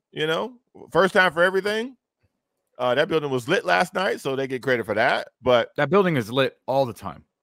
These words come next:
Speaker 2: That was a, that was a setup. That was, I don't know who scheduled that game. I don't know if it was, I think they actually said it was supposed to be a makeup game from, like, years ago before covid. So I do remember, like, I think Grand Canyon came here, and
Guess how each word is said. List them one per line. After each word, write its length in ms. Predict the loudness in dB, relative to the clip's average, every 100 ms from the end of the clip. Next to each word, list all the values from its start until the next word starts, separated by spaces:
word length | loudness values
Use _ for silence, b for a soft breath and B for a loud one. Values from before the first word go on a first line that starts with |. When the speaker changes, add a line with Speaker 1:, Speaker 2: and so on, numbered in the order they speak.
| _ _
Speaker 2:
That 80 | 0
was 180 | 0 -2
a, 100 | -8 -6
that 140 | -4
was 260 | -2 -4 -8
a 60 |
setup. 420 | -8 -6 -4 -6 -6
That 160 | -4
was, 160 | -2 -2
I 120 | -2
don't 100 | -2
know 120 | -4
who 100 | -6
scheduled 420 | -6 -4 -4 -4 -6
that 140 | -6
game. 180 | -6 -6
I 60 | -4
don't 80 |
know 60 | -6
if 80 | -6
it 60 | -6
was, 280 | -6 -10 _ _ _ b b
I 40 | -14
think 140 | -8
they 80 | -6
actually 300 | -6 -8 -16
said 200 | -12 -12
it 20 |
was 100 | -14
supposed 260 | -8 -8 -8
to 60 |
be 160 | -6 -4
a 60 | -4
makeup 420 | -4 -4 -6 -6
game 220 | -10 -8
from, 240 | -10 -10
like, 200 | -10 -10 -4
years 280 | -2 -2
ago 220 | -2 -6 -6
before 300 | -8 -8 -6
covid. 380 | -4 -4 -8 -14 b b b b -2
So 100 | 2
I 20 |
do 100 | 2
remember, 380 | 2 2 0 0
like, 200 | -4 -8 -10 -20 -14
I 40 |
think 160 | -12 -6
Grand 220 | -8 -6
Canyon 260 | -8 -8 -10
came 220 | -10 -8
here, 380 | -8 -6 -8 -14 _ _ _ _ _ -2
and 400 | 0 0 -4